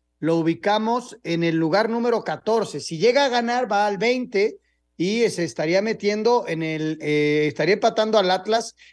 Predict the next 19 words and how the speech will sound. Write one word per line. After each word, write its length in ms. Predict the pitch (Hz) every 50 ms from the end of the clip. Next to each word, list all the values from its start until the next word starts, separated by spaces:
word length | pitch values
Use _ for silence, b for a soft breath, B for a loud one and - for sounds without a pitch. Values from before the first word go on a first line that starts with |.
| b _
y 80 | - 160
a 100 | 156 151
Querétaro, 440 | - 180 233 247 - 202 175 - -
pero 200 | 202 196 196 190
depende 460 | 202 196 202 - 247 240 247 269 262
de 140 | 247 214 233
que 100 | - 190
los 200 | 185 180 180 214
otros 280 | 208 - - 226 175
equipos, 380 | 220 180 233 262 262 - 208 170
tanto 280 | - 160 139 - 151
Santos, 480 | 139 - 190 190 202 208 196 196 170 -
Pumas, 500 | - - 208 220 214 208 202 185 - b b b b b b -
eh, 500 | - 151 160 160 160 160 160 160 160 -
el 140 | - 160 156
mismo 340 | 160 180 196 185 185 190 196
Atlas, 320 | 196 196 190 190 190 185
San 180 | 190 190 190 190
Luis 360 | 180 185 190 202 202 196 196